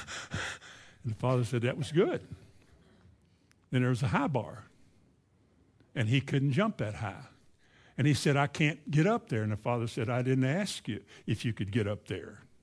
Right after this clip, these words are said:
I told you to chin yourself on that bar." <laughs> So the kid didn't question God, except his brain was probably going, "Well, how am I gonna get up?"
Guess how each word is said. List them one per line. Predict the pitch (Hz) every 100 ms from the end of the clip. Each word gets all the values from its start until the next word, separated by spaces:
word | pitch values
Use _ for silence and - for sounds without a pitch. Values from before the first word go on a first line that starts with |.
| _ _ _ _ _
I | -
told | - 113 101
you | 110
to | 113
chin | - 208 247
yourself | 147 - 117 95
on | 113
that | 110 113
bar." | 101 254 - - - _ - _ _ - _ _ _ _ _ _ _ _ _ _ _ _ _ _ _ -
<laughs> | - - - - - _ - _ _ _ _ _ _ _ _ _ _ _ _ _ _
So | - 180
the | 139
kid | - 185 277 226
didn't | 190 151
question | - 226 226 - 135
God, | 135 165
except | 170 - 139
his | 127 113
brain | 107 175 202
was | 117
probably | - 120 113
going, | 120 123 120
"Well, | 117 110
how | 107 107
am | 101
I |
gonna | 101 104 101
get | 104 107 104 101 98 101 98
up?" | 104